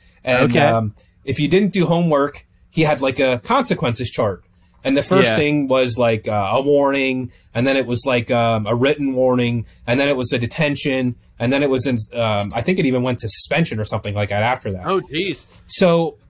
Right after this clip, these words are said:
Speaker 1: do-, not doing your homework was part of his consequences chart. So I would
Speaker 2: Mm-hmm.
Speaker 1: always get to the point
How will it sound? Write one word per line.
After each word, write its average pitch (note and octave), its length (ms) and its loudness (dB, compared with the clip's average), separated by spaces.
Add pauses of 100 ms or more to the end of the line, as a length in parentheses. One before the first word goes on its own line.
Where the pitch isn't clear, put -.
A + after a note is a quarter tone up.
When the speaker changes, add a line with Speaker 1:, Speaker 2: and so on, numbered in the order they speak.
(500)
Speaker 1:
do-, G#3 240 4
not F3+ 260 0
doing F#3 240 4
your C#3+ 100 0
homework E3+ 420 2
was D3 120 0
part C#3 200 0
of B2+ 100 -2
his C3+ 120 -2
consequences D3 680 -2
chart. F#2+ 320 -8 (360)
So D3+ 200 2
I D#3+ 140 4
would A#3 100 0
Speaker 2:
Mm-hmm. G3 80 2
Speaker 1:
always F3+ 220 2
get F3 140 2
to E3+ 80 -2
the D3 100 -2
point D#3+ 420 0